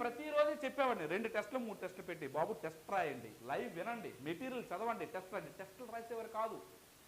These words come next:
పదిహేను వందల మందిలో టెస్టులు రాసిన వాళ్ళు నూట యాభై, నూట అరవై, నూట డెబ్బై. మరి మిగతా వాళ్ళు టెస్ట్ రాయకపోతే వాడికి ఎలా అవుతుంది? So ప్రాపర్ ప్లాన్ of యాక్షన్ మేము ఇవ్వడం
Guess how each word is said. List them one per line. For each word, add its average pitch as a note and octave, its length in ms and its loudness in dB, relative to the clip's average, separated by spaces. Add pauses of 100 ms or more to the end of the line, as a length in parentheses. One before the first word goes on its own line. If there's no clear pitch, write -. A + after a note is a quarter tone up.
(280)
పదిహేను B3 460 4
వందల A3 220 2 (120)
మందిలో D4 400 4 (420)
టెస్టులు G3+ 360 0
రాసిన B3+ 320 6
వాళ్ళు A#3+ 240 10 (440)
నూట G3+ 180 10 (140)
యాభై, E3+ 240 4 (140)
నూట F3+ 200 2 (100)
అరవై, E3 280 2
నూట E3 140 2 (100)
డెబ్బై. C#3+ 240 -2 (400)
మరి A#3+ 180 2
మిగతా A#3+ 240 0
వాళ్ళు C#4+ 200 4
టెస్ట్ A#3 200 -4
రాయకపోతే B3 460 0
వాడికి G#3 220 0
ఎలా B3 140 0
అవుతుంది? G#3+ 340 -8 (360)
So C#4+ 80 0 (140)
ప్రాపర్ B3 420 4
ప్లాన్ A#3+ 280 2
of C4 140 2
యాక్షన్ B3 280 -2
మేము G3 160 -6
ఇవ్వడం B3 200 -2